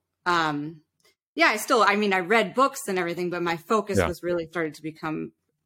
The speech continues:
Speaker 1: opera and class and music.
Speaker 2: So, um, I'm, I'm really interested in intelligence. Um, and, you know, I, I, I've read, you know, a, a good chunk of the scientific literature, and I'm, I'm sure you know that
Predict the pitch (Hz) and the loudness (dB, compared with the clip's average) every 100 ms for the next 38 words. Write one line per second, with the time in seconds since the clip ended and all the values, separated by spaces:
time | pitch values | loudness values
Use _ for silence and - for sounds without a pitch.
0 | _ - 185 - 107 - _ - 165 156 | _ -2 -2 -2 -6 -8 _ -10 -8 -6
1 | 151 - 165 165 151 156 - _ _ _ | -8 -2 0 0 -2 -8 -14 _ _ _
2 | _ _ _ _ _ - 139 120 113 - | _ _ _ _ _ 0 2 4 2 0
3 | 110 104 101 _ _ _ _ 120 113 104 | 0 0 -4 _ _ _ _ -2 0 2
4 | 107 98 98 92 - 82 - 90 80 80 | 4 4 0 -2 -4 -6 -4 -4 -4 -6
5 | 85 95 87 58 71 - - _ 90 82 | -6 -4 -4 -8 -12 -10 -10 _ -6 -2
6 | 80 78 78 - _ _ _ _ _ _ | -4 -4 -10 -12 _ _ _ _ _ _
7 | - 90 85 82 80 78 - - _ - | -2 2 2 0 -2 -4 -6 -6 _ -2
8 | 95 80 82 82 - _ - - 87 85 | 0 0 -2 -4 -8 _ -20 -18 -12 -4
9 | 87 80 87 - 78 76 76 76 69 73 | 0 0 -4 -8 -4 -4 -4 -10 -8 -4
10 | 80 - 80 98 - - - - 98 - | -4 -4 0 0 0 -12 -4 -2 -2 -4
11 | - - 90 - - 98 107 - - 69 | -6 -2 -2 -2 -6 -4 -4 -6 -10 -12
12 | _ _ - 90 85 80 95 87 - 104 | _ _ -4 -2 -2 -4 -4 -4 -4 -4
13 | 120 90 85 85 80 | 0 0 2 0 -2